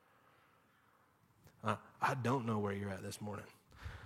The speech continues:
I know many people are still investigating Christianity. I know many people have been Christians a long time. What I'm teaching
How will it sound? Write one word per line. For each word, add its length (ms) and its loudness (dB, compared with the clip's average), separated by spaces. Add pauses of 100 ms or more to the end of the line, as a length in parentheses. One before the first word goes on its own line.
(200)
I 40 4
know 100 10
many 220 12
people 360 10
are 120 10
still 260 8
investigating 480 10
Christianity. 560 8
I 60 8
know 120 8
many 220 8
people 320 6
have 100 6
been 140 2
Christians 480 2
a 80 -2
long 480 4
time. 140 -8 (2750)
What 160 8
I'm 240 8 (1200)
teaching 640 2